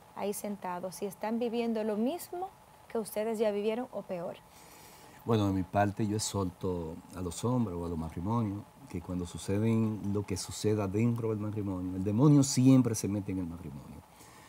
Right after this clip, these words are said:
Speaker 2: porque la familia, eso es lo ideal para Dios, entonces el demonio quiere destruirlo. En ese caso, cuando hay cualquier tipo de caída, que no se dejen vencer,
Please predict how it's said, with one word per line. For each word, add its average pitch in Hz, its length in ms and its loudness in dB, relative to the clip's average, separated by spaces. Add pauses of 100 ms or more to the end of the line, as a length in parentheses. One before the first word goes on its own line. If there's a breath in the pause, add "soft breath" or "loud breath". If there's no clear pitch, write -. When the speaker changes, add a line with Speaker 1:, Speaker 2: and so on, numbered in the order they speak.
(420 soft breath)
Speaker 2:
porque 104 680 4 (140)
la 107 220 0
familia, 127 720 6 (280)
eso 113 200 4
es 110 40 6
lo 110 100 6
ideal 95 380 2
para 90 200 -6
Dios, 71 400 -10 (200)
entonces 95 300 -2
el 101 60 -2
demonio 101 480 2
quiere 98 320 4
destruirlo. 78 480 -6 (640 loud breath)
En 110 120 4
ese 131 240 4
caso, 117 360 4
cuando 104 380 2
hay 131 140 4
cualquier 135 580 0
tipo 120 360 2
de 107 100 2
caída, 95 460 0 (300)
que 101 100 0
no 107 200 2
se 90 140 -4
dejen 87 260 -4
vencer, 73 360 -8